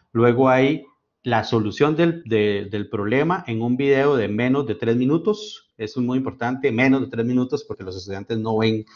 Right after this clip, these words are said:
videos largos. Luego en desarrollo del tema van a encontrar, eh, un, otro video explicando ya el contenido, en este caso explicando lo que es las circunferencias. Hay una práctica en línea, donde en esa práctica en línea lo pueden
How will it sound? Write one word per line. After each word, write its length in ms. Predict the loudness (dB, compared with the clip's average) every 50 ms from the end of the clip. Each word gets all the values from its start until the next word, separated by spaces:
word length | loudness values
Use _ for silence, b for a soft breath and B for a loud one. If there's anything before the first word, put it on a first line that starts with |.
| b b b b
videos 360 | 2 4 6 6 8 6 6 6
largos. 500 | 6 4 4 2 0 -4 -6 -10 B B B B B B B B B B B _
Luego 260 | 6 6 8 8 8
en 80 | 8 8
desarrollo 420 | 6 6 6 6 6 6 6 6
del 160 | 6 4 4 4
tema 220 | 4 6 6 6
van 160 | 6 6 6
a 60 | 4
encontrar, 760 | 2 2 2 0 0 0 0 2 2 2 2 0 -2 -8 -14 _ _ _ _ _
eh, 520 | 2 2 4 4 4 4 4 4 2 0 -2 0
un, 160 | 0 0 2
otro 560 | 4 4 4 4 4 2 2 2 2 0 0
video 560 | 0 2 4 6 6 6 4 4 2 -2 -8 _ _ _ -20 -18
explicando 540 | -16 -14 -8 -8 -6 -2 0 0 2 4 4 4
ya 140 | 4 4
el 120 | 2 2 0
contenido, 500 | -2 -2 -2 -4 -2 0 2 2 2 2
en 80 | 0
este 180 | -4 -6 -8 -8
caso 240 | -8 -8 -8 -8 -10
explicando 460 | -14 -14 -14 -12 -10 -8 -8 -6 -6
lo 120 | -8 -8
que 120 | -8 -10 -10
es 40 | -10
las 160 | -10 -12 -12
circunferencias. 920 | -16 -16 -14 -8 -4 -2 0 0 0 0 -2 -4 -8 -8 -12 -20 _ _ _ _ _ _ _ _ _ _ 0
Hay 160 | 2 4 4
una 200 | 4 2 2 0
práctica 640 | 0 0 0 0 -4 -8 -6 -2 -2 -2 -2 -2 -6 -10
en 180 | -8 -6 -4 -2
línea, 340 | -2 0 0 0 -2 -2 -4 -8 -12 -10
donde 260 | -8 -6 -6 -4 -4
en 60 | -6 -6
esa 200 | -6 -6 -4 -4
práctica 400 | -4 -4 -4 -6 -8 -6 -4 -2
en 100 | -2 -2
línea 280 | -2 -2 -2 -2 -2
lo 180 | -2 -2 -2 -2
pueden 520 | 0 0 2 2 2 0 -2 -6 -10 -20